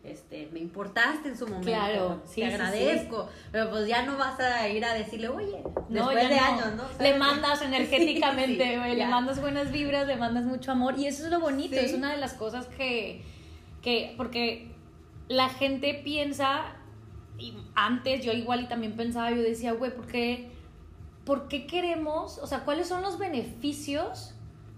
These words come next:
Speaker 2: Tú, Angélica, ¿cuáles serían los beneficios que tú crees que te ha dado este, este camino, güey? Esta búsqueda interna.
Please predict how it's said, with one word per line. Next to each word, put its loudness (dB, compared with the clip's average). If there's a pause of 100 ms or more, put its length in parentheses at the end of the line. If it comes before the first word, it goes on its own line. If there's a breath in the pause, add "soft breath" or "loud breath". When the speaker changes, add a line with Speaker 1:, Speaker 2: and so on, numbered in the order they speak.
(560)
Speaker 2:
Tú, 4
Angélica, 0
¿cuáles 0
serían -2
los 0
beneficios -4
que -6
tú -10
crees -2
que -2 (680)
te 2
ha 4
dado 0 (140)
este, -6 (520)
este -6
camino, -2
güey? -12 (260)
Esta -2
búsqueda 0
interna. -4